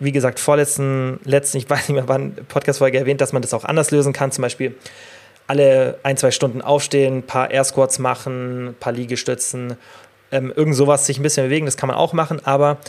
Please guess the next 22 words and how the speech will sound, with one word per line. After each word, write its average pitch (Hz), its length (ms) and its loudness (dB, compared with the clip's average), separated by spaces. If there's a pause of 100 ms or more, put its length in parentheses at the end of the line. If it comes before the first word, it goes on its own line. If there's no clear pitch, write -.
(240)
wenn 139 100 2
man 143 60 0
natürlich 139 280 -2
einen 135 100 -8
kleinen 123 200 -4
Spaziergang 170 500 -2
macht 151 280 -2
oder 127 140 -4
irgendwie 127 240 -6
eine 127 100 -6
Erledigung, 139 600 0
auch 120 120 -4
so - 120 -4
ein 120 100 -4
bisschen 120 300 -4
Break 127 240 0
vom 120 140 -6
Arbeiten 135 360 0
vielleicht 123 300 -4
bekommt, 123 400 -6
ich 113 100 -12
denk, 120 200 -6